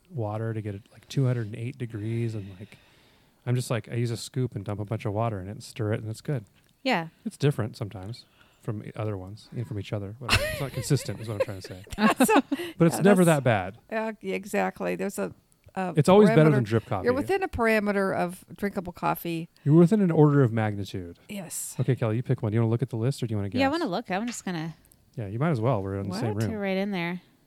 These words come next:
Speaker 2: I'm gonna do three fifty-one.
Speaker 1: Mama's always maintained this was cheating, though.
Speaker 2: That's right.
Speaker 3: I still do. Three fifty-one.
Speaker 1: It
Speaker 3: Just
Speaker 1: takes the
Speaker 3: look
Speaker 1: heat
Speaker 3: up
Speaker 1: off of me trying to find it fast, too. Three fifty-one?
Speaker 2: Yeah. This is how to get out spots and stains, and boy, it's serendipitous.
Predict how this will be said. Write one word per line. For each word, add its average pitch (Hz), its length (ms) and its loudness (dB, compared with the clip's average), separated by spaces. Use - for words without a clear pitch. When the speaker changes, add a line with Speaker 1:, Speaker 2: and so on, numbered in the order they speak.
Speaker 2:
I'm 208 100 -10
gonna - 20 -10
do 208 120 0
three 269 280 -6
fifty-one. 180 720 -2
Speaker 1:
Mama's 233 260 4
always 147 220 6
maintained 110 400 0
this 98 100 -8
was 95 120 -10
cheating, 98 360 -10
though. 92 200 -20
Speaker 2:
That's 220 240 -4
right. 208 340 0
Speaker 3:
I - 40 -10
still 208 280 -12
do. 190 300 -10
Three 370 160 -6
fifty-one. 202 580 -4
Speaker 1:
It - 60 -8
Speaker 3:
Just - 80 -2
Speaker 1:
takes 220 140 0
the 196 60 0
Speaker 3:
look - 80 4
Speaker 1:
heat 165 100 8
Speaker 3:
up 151 80 8
Speaker 1:
off 120 100 4
of 117 60 2
me 131 100 4
trying 110 160 0
to 95 60 -4
find 110 240 -2
it 113 100 -8
fast, 95 300 -8
too. 98 260 -6
Three 135 140 -2
fifty-one? 156 580 -4
Speaker 2:
Yeah. 180 400 0
This 269 120 0
is 294 120 -4
how 254 120 6
to 220 100 2
get 208 140 0
out 202 140 2
spots - 280 0
and 208 120 -4
stains, 214 300 -2
and 190 160 -4
boy, 247 200 0
it's 170 240 -2
serendipitous. 202 960 -6